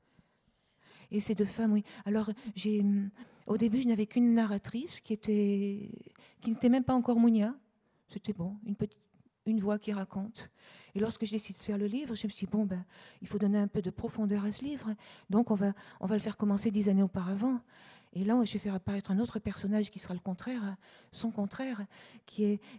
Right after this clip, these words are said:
qui est un passé qu'on ne connaît pas forcément, comme tous les gens qu'on rencontre lorsqu'on est un peu sur la route et on ne connaît pas leur passé. C'est ça qui fait leur mystère, c'est ça qui fait,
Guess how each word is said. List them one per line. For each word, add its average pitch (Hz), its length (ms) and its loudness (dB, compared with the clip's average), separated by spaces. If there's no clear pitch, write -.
qui 214 100 0
est - 20 4
un 202 60 4
passé 220 380 0
qu'on 208 120 0
ne 190 60 0
connaît 202 220 2
pas 196 140 -2
forcément, 214 580 -2
comme 214 180 2
tous 226 120 2
les 220 120 6
gens 220 220 4
qu'on 220 120 -4
rencontre 202 480 0
lorsqu'on 190 300 -4
est 190 60 2
un 190 40 0
peu 196 120 -8
sur 185 180 -8
la 175 120 -4
route 208 260 -6
et 175 160 -12
on 190 60 -4
ne 180 60 -4
connaît 180 220 -2
pas 190 120 -4
leur 185 140 -4
passé. 202 360 -6
C'est 202 120 -8
ça 185 140 -8
qui 180 120 -10
fait 175 120 -8
leur 170 120 -4
mystère, 190 440 -4
c'est 180 100 -12
ça 175 140 -10
qui 180 120 -14
fait, 175 280 -10